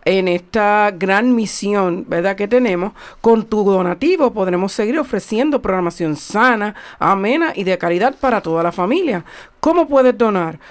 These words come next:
Bueno, puedes hacerlo a través del A T H móvil al siete ocho siete, tres seis tres, ocho dos cero dos. A S B Radio Familia. Das tu nombre, escribes tu nombre y tu dirección postal.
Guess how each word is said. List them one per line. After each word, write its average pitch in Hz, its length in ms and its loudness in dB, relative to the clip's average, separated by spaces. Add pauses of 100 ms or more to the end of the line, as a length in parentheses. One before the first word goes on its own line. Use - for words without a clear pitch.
Bueno, 170 320 0
puedes 180 220 2
hacerlo 240 440 0
a 196 40 0
través 175 300 0
del 170 160 0
A 165 100 -2
T 180 140 0
H 180 240 0
móvil 185 440 0
al 170 180 0
siete 196 460 -2
ocho 233 280 0
siete, 190 500 -2 (320)
tres 190 260 2
seis 277 300 2
tres, 208 400 -2
ocho 175 360 -2
dos 240 360 0
cero 196 380 0
dos. 165 380 -4 (300)
A - 220 0
S 180 300 0
B 226 240 0
Radio 185 340 0
Familia. 233 580 -2 (340)
Das 156 300 -6
tu 170 100 -4
nombre, 277 360 0
escribes 165 320 -6
tu 220 100 -2
nombre 339 400 -2
y 185 60 -10
tu 180 100 -6
dirección 156 400 -4
postal. - 380 -10